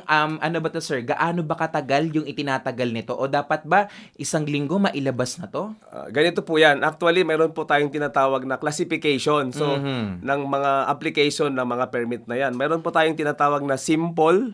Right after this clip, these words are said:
Speaker 1: Mm-hmm.
Speaker 2: complex, technical, at saka highly technical,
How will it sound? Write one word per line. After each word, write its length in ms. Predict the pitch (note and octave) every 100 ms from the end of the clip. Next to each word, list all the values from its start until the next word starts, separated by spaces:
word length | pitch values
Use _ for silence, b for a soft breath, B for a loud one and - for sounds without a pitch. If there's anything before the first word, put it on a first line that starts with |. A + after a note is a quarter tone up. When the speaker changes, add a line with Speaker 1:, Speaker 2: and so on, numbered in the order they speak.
| -
Speaker 1:
Mm-hmm. 400 | C3+ C#3 C3 B2+
Speaker 2:
complex, 800 | D#3+ F3 E3+ D#3 D#3+ - - - b b _ _ _ _ -
technical, 560 | E3+ E3+ E3+ E3 D3+ D3
at 160 | C3
saka 220 | - B2+
highly 340 | B2 E3 E3 D#3+
technical, 640 | D#3 D3+ D3+ D3 C#3+ C3+